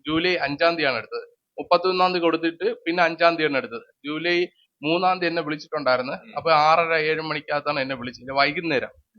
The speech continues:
Speaker 1: ഞാൻ പറഞ്ഞ സന്ധ്യയായി, ഞാൻ ഗുളിക കഴിക്കുമ്പോ എനിക്ക് ചെറിയൊരു, ഏ, ഇതുണ്ടായിരുന്നു, ക്ഷീ-, ക്ഷീണം പോലെ, തലകറക്കം പോലെ ഉണ്ടായിരുന്നു. ഞാൻ പറഞ്ഞു, "ഇന്ന് എനിക്ക് പറ്റത്തില്ല, അതുകൊണ്ട് നാളെ വരാൻ പറ്റും." ജൂലൈ നാലായ,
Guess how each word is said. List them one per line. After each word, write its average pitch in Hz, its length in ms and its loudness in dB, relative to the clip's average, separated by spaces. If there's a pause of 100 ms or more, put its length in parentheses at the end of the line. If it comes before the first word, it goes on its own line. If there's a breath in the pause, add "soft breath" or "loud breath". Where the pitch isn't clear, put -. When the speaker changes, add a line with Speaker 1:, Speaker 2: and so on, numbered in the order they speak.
(260)
Speaker 1:
ഞാൻ 156 200 4
പറഞ്ഞ 165 120 0
സന്ധ്യയായി, 147 380 -2
ഞാൻ 143 180 2
ഗുളിക 139 260 0
കഴിക്കുമ്പോ 156 320 -2
എനിക്ക് 143 160 -6
ചെറിയൊരു, 147 520 -4 (240)
ഏ, 143 40 0
ഇതുണ്ടായിരുന്നു, 123 600 0
ക്ഷീ-, 131 720 -10
ക്ഷീണം 147 320 -4
പോലെ, 131 120 -6
തലകറക്കം 139 420 -4
പോലെ 120 140 -8
ഉണ്ടായിരുന്നു. 113 320 -10
ഞാൻ - 420 -12
പറഞ്ഞു, 139 140 -2
"ഇന്ന് 147 120 -2
എനിക്ക് 143 260 -6
പറ്റത്തില്ല, 131 680 -6
അതുകൊണ്ട് 131 400 -6
നാളെ 135 220 0
വരാൻ 135 220 -2
പറ്റും." 131 240 -10
ജൂലൈ 135 200 -6
നാലായ, 135 460 0